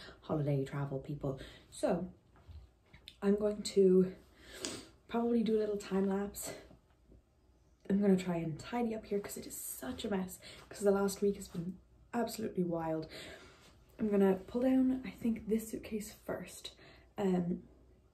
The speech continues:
and start putting, like, the most important things and kind of putting, like, a note to myself of what's gonna go in there.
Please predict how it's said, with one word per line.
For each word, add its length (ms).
and 140
start 180
putting, 180
like, 220
the 80
most 380
important 520
things 280
and 100
kind 140
of 200
putting, 280
like, 180
a 40
note 340
to 80
myself 400
of 120
what's 160
gonna 180
go 160
in 200
there. 260